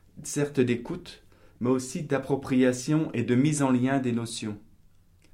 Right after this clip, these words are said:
C'est-à-dire qu'il me semble que l'exercice de leadership suppose, comment dire, une maîtrise de, enfin, d'une forme de systémique, euh, de, de pensée, euh, systémique et aussi de pensée critique.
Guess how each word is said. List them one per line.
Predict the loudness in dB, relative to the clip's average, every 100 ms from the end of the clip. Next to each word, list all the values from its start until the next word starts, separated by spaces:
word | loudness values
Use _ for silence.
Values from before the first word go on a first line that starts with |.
| -20 _ _ -16
C'est-à-dire | -4 -4 0
qu'il | -2
me |
semble | -2 -4 -4 -2
que | -2
l'exercice | 0 0 -4 -4 -6 -6 -8 -8 -6
de | -2 2
leadership | 2 0 -2 -4 -4 -8
suppose, | -4 -4 -2 0 2 0 -4 -12 -18 -18
comment | -4 -2 -2
dire, | -2 -2 0
une | 0
maîtrise | 0 -2 -2 -2 -2
de, | -4
enfin, | -4
d'une | -4 -4
forme | -2 -4
de | -4
systémique, | -4 -6 -2 0 0 -4 -14 -20 -20 -20 -20 -20 _ _ _ -14 -4
euh, | 0 2 4 2
de, | 2 0
de | 0
pensée, | -2 0 -2 0 4 6 6
euh, | 6 4 2
systémique | -2 -8 -4 0 0 2
et | 2
aussi | 0 0
de |
pensée | 0 0 -2 -4
critique. | -4 -6 -6 -12 -16 -20